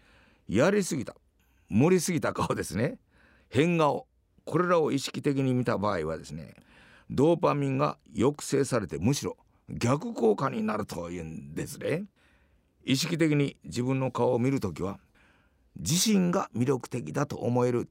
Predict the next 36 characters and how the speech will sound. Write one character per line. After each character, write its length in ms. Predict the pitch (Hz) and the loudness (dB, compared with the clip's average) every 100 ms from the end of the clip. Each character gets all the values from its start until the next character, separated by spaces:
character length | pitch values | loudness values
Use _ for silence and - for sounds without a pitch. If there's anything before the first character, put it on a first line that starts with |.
| - | -4
程 180 | 196 185 | -2 -2
度 120 | 113 | -2
に 160 | 92 - - | -6 -8 -6
持 140 | 101 | -2
っ 40 | 101 | -2
た 200 | - - | -6 -10
顔 300 | - - - _ _ _ _ 131 | -10 -10 -16 _ _ _ _ 0
に 180 | 151 | 2
す 140 | 131 127 | 2 -2
る 80 | 113 | -4
こ 100 | 101 | -4
と 140 | 78 | -4
で、 240 | 98 - _ _ _ _ _ - | -6 -8 _ _ _ _ _ -2
い 160 | 139 131 | 2 2
い 20 | |
ね 140 | 110 | 0
の 100 | 98 | -2
ド 180 | 87 107 | -2 -2
ー 40 | |
パ 120 | 92 87 | -2 -2
ミ 140 | 85 | -2
ン 40 | 98 | -2
が 180 | 127 - _ _ _ | -4 -8 _ _ _
放 200 | - 98 | -6 -4
出 360 | 101 - - - | -2 -4 -6 -8
さ 160 | 95 101 | -4 -4
れ 120 | 98 | -2
る 120 | 90 | -4
ん 80 | - | -8
で 100 | - | -12
す 140 | - | -16
よ 80 | 67 | -10
ね。 240 | 92 156 - _ _ _ _ _ _ - | -8 -8 -10 _ _ _ _ _ _ -6
そ 160 | 113 | 0
こ 100 | 151 | 2
で、 160 | 139 | 0